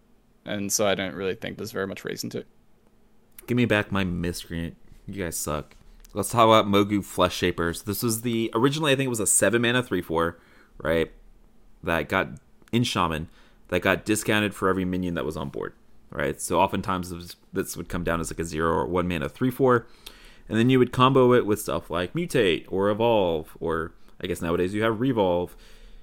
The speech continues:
Speaker 2: And you would get an eight drop most of the time. This is one of those cards that was pretty freaking degenerate in Evolve Shaman back in the day.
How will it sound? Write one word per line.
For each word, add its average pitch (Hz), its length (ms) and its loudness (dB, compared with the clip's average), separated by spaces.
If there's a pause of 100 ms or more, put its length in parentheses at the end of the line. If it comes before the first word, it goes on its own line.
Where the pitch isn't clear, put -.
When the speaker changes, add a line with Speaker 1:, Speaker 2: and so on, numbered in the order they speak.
(1160)
Speaker 2:
And 117 200 0
you 113 100 0
would 113 180 2
get 101 340 2 (760)
an 139 120 2
eight 202 120 -2
drop - 320 0 (680)
most 110 280 2
of 104 60 -10
the 101 80 -6
time. 113 340 -2 (840)
This 98 180 -2
is 110 80 -6
one 117 120 2
of 117 60 6
those 110 160 6
cards 120 460 2
that 113 180 0
was 120 240 -2 (200)
pretty 131 360 -2
freaking 123 320 -2
degenerate 117 580 0
in 92 260 -2
Evolve 98 280 2
Shaman 85 280 -2
back 76 220 -2
in 85 60 -6
the 80 80 -6
day. 87 360 0